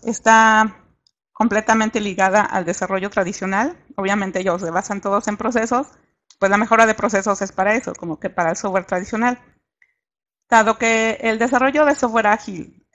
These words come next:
de alguna forma, pues para ellos los procesos no son importantes. Es más importante como que la interacción entre individuos, pues el, el, la mejora de procesos para ellos, pues no, no está como que,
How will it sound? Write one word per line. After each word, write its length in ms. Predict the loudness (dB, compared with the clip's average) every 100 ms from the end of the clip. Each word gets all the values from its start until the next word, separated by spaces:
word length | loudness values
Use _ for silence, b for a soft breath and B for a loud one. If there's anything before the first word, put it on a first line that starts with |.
| _
de 160 | -4 0
alguna 320 | 0 0 -2
forma, 580 | 0 0 0 -2 -4 -4
pues 220 | -4 -4
para 200 | 2 2
ellos 160 | 4 0
los 120 | -4
procesos 480 | -6 -6 -4 -4 -4
no 160 | -6 -6
son 140 | -6
importantes. 840 | -6 -8 -6 -8 -6 -12 -16 -20 -12
Es 140 | -4
más 160 | -2 -2
importante 720 | -2 -2 -2 -4 -2 -4 -4
como 200 | -8 -8
que 80 | -6
la 80 | -6
interacción 460 | -4 -6 -6 -6
entre 220 | -6 -8
individuos, 560 | -10 -8 -6 -4 -6 -8 _ _ _ _ _ _
pues 200 | -2 0
el, 340 | 0 0 -4 _ _
el, 520 | -6 -4 -2 -4 -8 -4
la 120 | -2
mejora 280 | 4 6 6
de 60 |
procesos 460 | 6 2 2 2 0
para 240 | -2 -4
ellos, 240 | -2 -4 -4
pues 180 | -8 -6
no, 340 | -8 -10 _ -8
no 140 | -8
está 260 | -6 -8 -6
como 220 | -6 -6
que, 280 | -12 -16